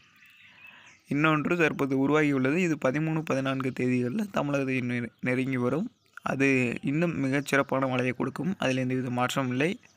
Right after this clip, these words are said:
அதேபோல் இன்றைக்கு தமிழகத்தில் மழை பெய்ய வாய்ப்புள்ள மாவட்டங்கள்,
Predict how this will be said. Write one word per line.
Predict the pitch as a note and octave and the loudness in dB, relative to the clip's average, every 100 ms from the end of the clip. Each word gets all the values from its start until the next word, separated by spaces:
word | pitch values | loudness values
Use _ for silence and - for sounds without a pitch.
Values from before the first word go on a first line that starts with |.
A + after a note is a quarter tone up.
| _ _ _ - - _ - - _ - | _ _ _ -20 -20 _ -20 -20 _ -4
அதேபோல் | C3+ C#3+ D3 C3+ | 0 2 4 2
இன்றைக்கு | C3 C3+ C3 | 0 0 2
தமிழகத்தில் | B2+ C#3+ D3+ D3 C3+ B2+ | 0 2 0 0 -2 0
மழை | C3 | 2
பெய்ய | C#3+ C#3 | 2 2
வாய்ப்புள்ள | B2+ C3 - C3+ | 2 2 0 -2
மாவட்டங்கள், | C3 A#2+ A#2 C3+ F3+ G3+ | -2 -2 -4 -6 -6 -6